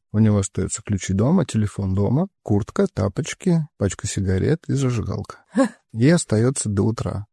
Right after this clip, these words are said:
Speaker 1: до пяти утра. А дома спит стар-, ну, сын. Там,
Speaker 2: Ага.
Speaker 1: ему четырнадцать лет,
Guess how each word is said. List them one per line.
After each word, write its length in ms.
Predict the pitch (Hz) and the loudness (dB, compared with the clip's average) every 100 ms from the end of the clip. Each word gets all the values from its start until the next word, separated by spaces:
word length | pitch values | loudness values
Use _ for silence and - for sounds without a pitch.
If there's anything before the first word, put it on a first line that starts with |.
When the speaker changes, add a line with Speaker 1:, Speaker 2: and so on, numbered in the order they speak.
| _ - | _ -6
Speaker 1:
до 140 | 98 | -4
пяти 240 | - - 135 | -4 -2 0
утра. 280 | 120 58 | 0 0
А 40 | 90 | 2
дома 240 | 117 185 | 4 4
спит 280 | 156 - 127 | 2 -2 -6
стар-, 280 | - - 113 - | -4 -4 -4 0
ну, 260 | 156 90 - | 0 0 -2
сын. 400 | - 92 - - _ - | 0 0 -2 -10 _ -8
Там, 100 | - | 0
Speaker 2:
Ага. 260 | 196 180 | 0 2
Speaker 1:
ему 180 | 98 95 | 2 2
четырнадцать 440 | - - 92 90 160 | -2 -4 -4 -2 0
лет, 140 | 190 | -2